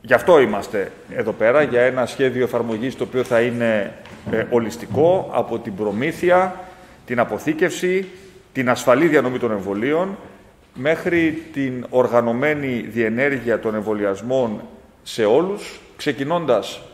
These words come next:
προφανώς με αυτούς οι οποίοι θα μπουν σε απόλυτη πρώτη προτεραιότητα με βάση τις κατευθύνσεις της Επιτροπής Εμβολιασμών. Ε, επιμένω στην ελεύθερη πρόσβαση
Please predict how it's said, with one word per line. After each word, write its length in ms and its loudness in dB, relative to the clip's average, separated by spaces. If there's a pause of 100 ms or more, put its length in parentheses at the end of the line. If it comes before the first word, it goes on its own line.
(200)
προφανώς 640 -4 (400)
με 180 0
αυτούς 360 0
οι 40 0
οποίοι 240 0
θα 140 -2
μπουν 280 -4
σε 100 -4
απόλυτη 600 -2 (320)
πρώτη 240 0
προτεραιότητα 600 -4
με 120 -4
βάση 280 0
τις 100 -12
κατευθύνσεις 720 -8 (680)
της 180 -8
Επιτροπής 500 -6
Εμβολιασμών. 720 -4 (800)
Ε, 140 -10 (220)
επιμένω 540 0
στην 180 -6
ελεύθερη 380 0
πρόσβαση 680 -2